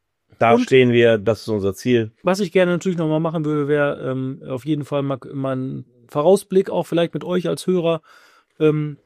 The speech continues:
Speaker 2: ich würd gerne noch mal einen Livestream machen aus der Sporthalle. Was, äh, was wünscht ihr euch da? Was wär vielleicht noch mal so ein paar Ideen, die wir haben? Ähm, es war jetzt relativ einfach, wir sitzen da und kommentieren so ein Spiel. Möchtet ihr vielleicht über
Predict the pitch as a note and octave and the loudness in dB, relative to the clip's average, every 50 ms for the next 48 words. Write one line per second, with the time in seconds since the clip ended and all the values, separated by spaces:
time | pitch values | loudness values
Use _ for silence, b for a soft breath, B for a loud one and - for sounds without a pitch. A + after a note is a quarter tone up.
0 | _ _ _ - - B2 B2 F#3 D3+ E3+ E3+ D#3+ C#3+ C#3+ C#3 D3 F#3+ B3 B3 - | _ _ _ -10 -8 -4 -2 0 2 2 2 2 2 0 2 2 2 0 0 -2
1 | - A#3 G#3 G#3 G#3 G3 G#3 G#3 G3 F#3 D#3+ F#3+ F3 - - F#3 F#3 F3 - F3+ | -4 -2 0 0 0 0 -2 -6 -6 -4 -4 -4 -6 -4 -4 -4 -4 -2 -2 -4
2 | E3+ E3+ E3+ E3+ _ _ _ _ _ _ _ _ - D#3 D3+ - - - - F#3 | -4 -4 -6 -8 _ _ _ _ _ _ _ _ -6 -6 -6 -6 -8 -12 -8 -6
3 | D#3+ D3 C#3+ D3+ D3 - - G3 G3+ G#3+ - - F#3+ F3 E3+ E3+ E3 E3 D#3 - | -6 -6 -4 -6 -8 -4 -2 -2 -2 -2 -2 -2 -2 2 4 4 4 4 2 0
4 | - D#3+ D#3 D#3 D#3 D#3 D#3+ D3 D3 D3+ - - - D#3+ D#3 - - D#3 D3 D3+ | 0 2 2 4 4 2 0 -2 -6 -6 -6 -4 -4 -4 -4 -2 -2 -2 -2 -2
5 | C#3+ C#3+ C#3+ C3+ D3 D3 - - D#3 D3+ D#3 F3+ F3 E3 E3+ D3+ D#3+ D3+ C#3+ D3 | -4 -4 -4 -6 -6 -8 -6 -6 -4 -2 -2 -2 -2 0 -2 0 0 0 2 2
6 | D3 D3 D3+ D3+ D3 _ _ _ _ _ _ _ _ _ - C#3+ C#3+ C#3 C#3 C#3+ | 0 0 -2 -4 -8 _ _ _ _ _ _ _ _ _ -6 -4 -4 -2 -2 -4
7 | D3 E3 F#3+ D3 - - D#3+ D#3 D#3 D3+ C#3 - D3+ D#3+ D3+ - D3+ C3+ D3+ D#3 | -6 -8 -10 -10 -2 2 2 4 4 2 0 0 0 0 0 0 -2 -4 -2 -2
8 | E3 D#3 D#3+ C#3 C3+ C#3+ D3+ D#3+ - - D#3 D3 D3 D3 C#3+ - - D3+ D3 C#3+ | -2 -2 -2 -4 -4 -4 -4 -4 -6 -6 -4 -2 -2 -2 -2 -2 -4 -4 -4 -4
9 | - - G3+ F#3+ F#3 F3+ E3 - - - E3+ E3 D#3+ D#3+ D#3+ D#3 D#3 D#3 - _ | -2 -2 -2 -2 -2 -4 -6 -6 -6 -4 -2 0 2 0 0 -2 -4 -8 -14 _
10 | _ _ _ _ _ _ - E3+ F3 E3 F3 F3 E3+ - D#3+ D#3+ E3 D#3 - D#3 | _ _ _ _ _ _ -14 -10 -4 -2 -2 -2 -2 -4 -6 -4 -4 -4 -2 -2
11 | D3+ D3 D3 D3+ - - D#3+ C#3 C#3+ C#3 C#3 C3+ B2 | -2 0 0 -2 -2 -6 -8 -6 -6 -6 -6 -8 -10